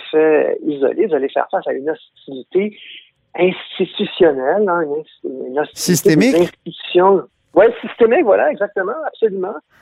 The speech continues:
Speaker 1: Le système est contre les juges ou les, les, les, les juristes, je devrais plutôt dire,
Speaker 2: Mhm.
Speaker 1: qui sont en faveur de la, de la laïcité. De la même façon, et vous vous en souviendrez, M. Robitaille, en deux mille cinq, le juge en chef de la Cour d'appel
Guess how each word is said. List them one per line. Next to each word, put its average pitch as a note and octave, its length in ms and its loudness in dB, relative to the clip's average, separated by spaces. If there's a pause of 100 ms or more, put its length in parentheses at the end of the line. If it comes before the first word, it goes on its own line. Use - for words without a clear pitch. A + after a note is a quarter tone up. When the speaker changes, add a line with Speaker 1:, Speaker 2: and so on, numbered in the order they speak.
(340)
Speaker 1:
Le E3 120 -2 (180)
système C4 680 -2
est F3+ 260 -2
contre A3 400 -2
les E3 220 -2
juges G3+ 440 -6
ou E3 160 -2
les, D#3 240 -2
les, C#3 260 -6
les, C3 220 -6
les B2 220 -10
juristes, G#3 460 2
je D#3 60 2
devrais D3+ 280 4
plutôt - 260 0
dire, F#3 300 4 (320)
Speaker 2:
Mhm. C3 400 2
Speaker 1:
qui F#3+ 300 0
sont F#3+ 200 0
en E3+ 120 2
faveur E3+ 540 4
de D3 80 -4
la, D3+ 320 -4 (100)
de C3+ 40 -12
la C#3 120 -4
laïcité. E3+ 840 -4 (440)
De D#3+ 60 4
la G3 120 4
même F4 220 0
façon, B3+ 600 0
et F3 40 -2
vous E3 240 -8
vous E3 80 -6
en F3 100 -2
souviendrez, F3 380 -6
M. C#4+ 120 -8 (140)
Robitaille, F3+ 500 2
en D3 160 2
deux F#3 220 -6
mille F3+ 160 2 (120)
cinq, A3 280 -8
le D3+ 120 2
juge F#3+ 160 -6
en E3+ 120 -4
chef A#3 160 -6
de F3+ 40 -8
la C3+ 120 2
Cour F#3+ 180 0
d'appel E3 440 0